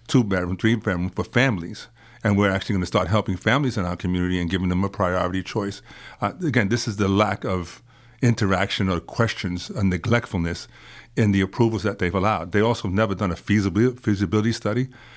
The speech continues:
So you're dropping a hundred families in the middle of a community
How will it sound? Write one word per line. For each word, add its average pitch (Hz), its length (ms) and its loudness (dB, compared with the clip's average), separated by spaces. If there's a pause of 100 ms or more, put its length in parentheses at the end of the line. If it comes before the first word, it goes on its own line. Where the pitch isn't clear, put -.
(140)
So - 120 0
you're 104 100 4
dropping 110 480 2 (220)
a 104 60 0
hundred 113 260 2
families 107 380 0
in 104 60 2
the 95 60 2
middle 110 160 4
of 110 60 2
a - 80 -4
community 95 520 2